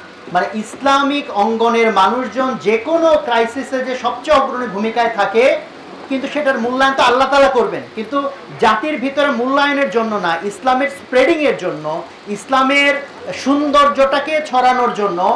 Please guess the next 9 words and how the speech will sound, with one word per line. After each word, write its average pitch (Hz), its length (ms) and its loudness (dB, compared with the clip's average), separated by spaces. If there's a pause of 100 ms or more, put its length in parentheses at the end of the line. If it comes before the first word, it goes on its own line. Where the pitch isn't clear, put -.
(400)
দাওয়াত 240 440 6
মনে 226 340 2
করে 302 280 4
যে 247 420 2 (160)
media 202 420 2
coverage 220 560 2
বা 214 120 2
যে, 226 220 2 (520)
আহ, 175 340 4